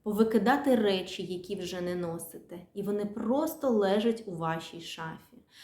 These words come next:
Ви можете продати ці речі, комусь подарувати. Звільніть простір навколо себе.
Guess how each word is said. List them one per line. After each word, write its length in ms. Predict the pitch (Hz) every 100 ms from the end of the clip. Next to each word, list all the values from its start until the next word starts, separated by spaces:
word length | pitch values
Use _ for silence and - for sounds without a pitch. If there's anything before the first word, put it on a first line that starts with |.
| - 185
Ви 120 | 226
можете 760 | 233 277 269 233 220 214 214 - _
продати 680 | 233 214 196 180 170 170 175
ці 280 | 165 185 170
речі, 460 | 165 156 - -
комусь 440 | - 214 240 277 -
подарувати. 1000 | 226 220 214 208 185 180 165 156 - 160 - - _ _ - - - - _ 208
Звільніть 920 | 180 208 226 214 220 302 320 - -
простір 560 | 214 208 226 - 247 208
навколо 540 | 190 190 - 180 180
себе. 560 | 180 180 156 - 170